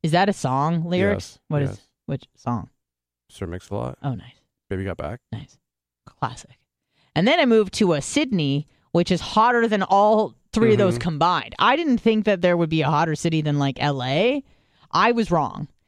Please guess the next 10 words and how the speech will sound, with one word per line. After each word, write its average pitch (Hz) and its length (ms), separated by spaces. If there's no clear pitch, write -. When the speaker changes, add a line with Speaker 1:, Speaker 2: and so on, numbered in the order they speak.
Speaker 1:
Sydney, 285 440
Australia 180 840
has 139 600
incre-, 175 540
everyone 302 340
is 240 120
like 214 200
an 190 80
exotic 156 600
bird. 123 480